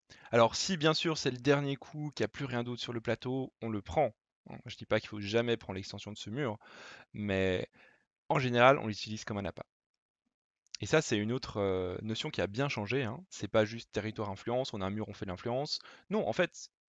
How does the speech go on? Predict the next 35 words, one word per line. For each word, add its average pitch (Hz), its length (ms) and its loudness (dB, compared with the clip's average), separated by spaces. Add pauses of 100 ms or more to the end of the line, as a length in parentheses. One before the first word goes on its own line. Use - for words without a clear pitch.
(200)
les 120 140 2
murs, 156 220 0
s'il - 200 -2
y - 20 6
a 104 60 6
le 95 100 -2
scorpion - 400 -4
derrière, 110 500 4 (260)
ça - 140 -6
peut 123 120 -8
servir 107 420 -4
juste 107 340 -8
à 101 80 4
être - 160 0
attaqué. - 380 -6
Si - 140 -12
l'adversaire 104 400 2
ajoute 101 180 -2
des 107 100 -4
coups, 151 200 -8
il 104 40 -8
va 92 100 0
perdre 143 320 4
des 104 80 -4
coups 101 200 -6
ailleurs. 110 260 0 (240)
Donc - 200 -10
le 104 60 -10
noir 104 180 4
blanc 120 180 2
va 101 100 -2
en 92 60 -2
gagner 95 220 0
ailleurs, 95 240 -4
forcément, - 380 -14